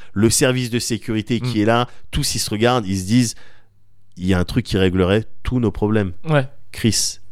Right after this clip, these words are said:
Speaker 1: il y a un truc qui réglerait tous nos problèmes.
Speaker 2: Ouais, ok.
Speaker 1: Je, on gardera ça pour nous, nanana. » Grosse pression.
Speaker 2: Donc
Speaker 1: Et c'est
Speaker 2: The
Speaker 1: là,
Speaker 2: Push, ouais, ok, c'est
Speaker 1: The
Speaker 2: le, ouais.
Speaker 1: Push.
Speaker 2: D'accord, ok.
Speaker 1: The Push. Et évidemment, le comédien, si tu le pousses, et il y a, en dessous, il y a des câbles, il y a des matelas, il y a
Speaker 2: Oui,
Speaker 1: des trucs
Speaker 2: enfin,
Speaker 1: comme
Speaker 2: ouais,
Speaker 1: ça.
Speaker 2: j'imagine, ouais.
Speaker 1: Mais le,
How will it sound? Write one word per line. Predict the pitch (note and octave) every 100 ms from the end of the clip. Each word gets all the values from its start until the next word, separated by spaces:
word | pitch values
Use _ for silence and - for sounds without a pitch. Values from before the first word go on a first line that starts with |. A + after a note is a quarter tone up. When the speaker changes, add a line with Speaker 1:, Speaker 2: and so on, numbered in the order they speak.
| - - _ - -
Speaker 1:
il | D#2+
y |
a | D#2
un |
truc | - A2
qui | G#2 -
réglerait | E2 D#2+ E2 F#2 A2 -
tous | - C3
nos | A2+
problèmes. | G2+ - G2+ F#2+
Speaker 2:
Ouais, | C3+ C3
ok. | A#2
Speaker 1:
Je, | G#2
on | F#2 G2
gardera | F#2+ G2 G2 F#2
ça | F#2 F#2+
pour | - F2
nous, | F#2 A#2 A#2
nanana. » | G2 F#2+ F#2+ G2 - - -
Grosse | A#2 A2 C#3+ G3+ G3
pression. | - A#3 G#3 C4+ B3 - - -
Speaker 2:
Donc | C3 C#3+
Speaker 1:
Et |
c'est | C#3+ D3+
Speaker 2:
The |
Speaker 1:
là, | F3+
Speaker 2:
Push, | G3 B2 C3+
ouais, | A#2
ok, | G#2+
c'est | F#2+ G#2
Speaker 1:
The |
Speaker 2:
le, | -
ouais. | - A2+
Speaker 1:
Push. | E2+ -
Speaker 2:
D'accord, | B2+ C3+ G2
ok. | - D#3 A#2 -
Speaker 1:
The | G#2+
Push. | G#2 G#2+ -
Et | A#2+
évidemment, | A#2 C#3+ D#3+ F3 D#3+
le | A#2+
comédien, | C#3 C3 C3 D#3
si | C#3+ -
tu | -
le | A#2
pousses, | G#2 D#3 D3+ - - - -
et | G2+
il | G#2
y | G2+
a, | F#2
en | A2
dessous, | - B2
il |
y | A2
a |
des | G2+ G#2
câbles, | - C#3 C3
il | A2
y |
a |
des | G2
matelas, | G2+ G#2+ D3 C#3+
il |
y | F#3
a |
Speaker 2:
Oui, | E3+
Speaker 1:
des |
trucs | -
Speaker 2:
enfin, | A#2+
Speaker 1:
comme | B2
Speaker 2:
ouais, |
Speaker 1:
ça. | C3 F#3
Speaker 2:
j'imagine, | B2 B2
ouais. | A2+
Speaker 1:
Mais | G2 C3 E3+ G#3 G#3 G#2
le, | A2 G#2+ G#2+ G#2 G2+